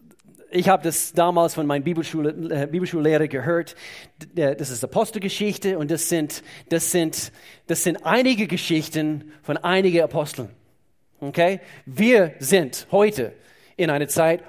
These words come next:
wo wir weiterhin von Gott gebraucht werden. Das war, das waren einige Geschichten von einigen Aposteln. Und so du und ich, wir sind heute aktiv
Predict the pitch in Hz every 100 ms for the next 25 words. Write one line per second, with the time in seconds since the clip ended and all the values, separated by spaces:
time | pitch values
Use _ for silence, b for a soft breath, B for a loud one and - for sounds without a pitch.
0 | - 160 165 175 165 B B 120 127 156
1 | 185 160 165 - 123 135 139 156 185 196
2 | 151 113 113 - _ - 151 - 160 151
3 | - B 160 156 151 - 135 196 240 240
4 | 220 233 220 208 - 202 196 B B 143
5 | 165 175 185 180 151 139 131 - 104 -
6 | _ _ b b b b b b 139 156
7 | 151 214 226 196 - 180 180 151 180 175
8 | 165 143 - - 226 147 147 - -